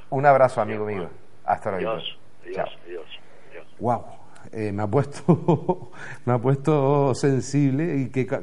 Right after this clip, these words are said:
Speaker 1: qué casualidad que sea alguien que realmente también conozca, ¿no? Eh, pero era la primera, de verdad es que lo es, la primera vez que escuchaba su voz por esta, por este medio y no.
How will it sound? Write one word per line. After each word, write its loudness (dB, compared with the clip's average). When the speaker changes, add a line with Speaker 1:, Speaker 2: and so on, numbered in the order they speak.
Speaker 1:
qué 0
casualidad 0
que -4
sea -4
alguien -8
que 0
realmente 0
también 0
conozca, 2
¿no? 0
Eh, 4
pero -2
era -2
la -2
primera, -4
de -8
verdad -2
es -6
que -4
lo -4
es, -4
la 2
primera -2
vez -2
que -6
escuchaba -2
su -4
voz -4
por -4
esta, -4
por -6
este -6
medio -4
y -8
no. -10